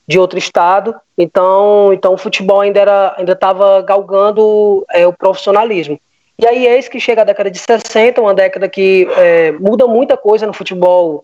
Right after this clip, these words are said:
é, brasileiro. Primeiro a gente tem que lembrar um pouco da história. Cinquenta e oito, o futebol,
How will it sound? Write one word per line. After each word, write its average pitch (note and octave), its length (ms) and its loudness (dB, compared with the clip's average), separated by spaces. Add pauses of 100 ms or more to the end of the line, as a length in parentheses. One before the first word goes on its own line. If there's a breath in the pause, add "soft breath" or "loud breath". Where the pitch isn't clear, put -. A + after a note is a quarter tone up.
(160)
é, D#3 380 0
brasileiro. F#3+ 640 0 (180)
Primeiro G#3+ 300 2
a A3+ 40 2
gente G#3+ 180 -4
tem G3+ 100 0
que G3+ 100 -2
lembrar F#3 280 2
um F#3 60 0
pouco F#3 320 -2
da F3+ 100 2
história. G3 420 0 (160)
Cinquenta A3 520 -2
e G3+ 440 -2
oito, F3+ 260 0 (140)
o E3 140 -2
futebol, F3 760 -2